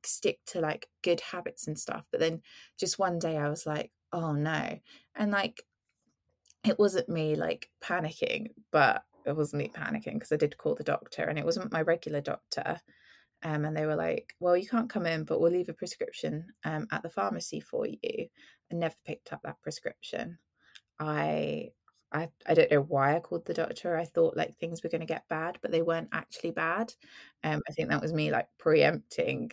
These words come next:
something happening. But instead, you know, I just, I just carried on. Like, I had, a, like, good people around me. I was exercising. I ran a five K. Uh,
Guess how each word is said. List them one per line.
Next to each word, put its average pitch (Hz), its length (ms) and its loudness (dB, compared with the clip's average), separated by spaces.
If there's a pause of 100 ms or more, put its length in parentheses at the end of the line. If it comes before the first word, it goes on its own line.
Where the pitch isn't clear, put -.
something - 500 -6
happening. - 640 -8 (640)
But 160 200 2
instead, 156 600 0 (180)
you 165 100 -6
know, 147 200 0
I 156 80 4
just, - 320 -6 (120)
I 156 60 -2
just 160 200 -4
carried 151 420 0
on. 165 320 0
Like, 165 240 -8
I 160 100 -6
had, 151 280 -6 (500)
a, 170 120 -2 (280)
like, - 260 0
good 165 220 -2
people 151 600 -4
around 214 600 6
me. 214 400 2 (460)
I 151 560 0
was 151 140 -4 (100)
exercising. 202 1200 -4 (100)
I 175 180 -4
ran 156 160 -4
a 147 80 -6
five - 500 -6
K. 202 760 2 (200)
Uh, 165 280 -10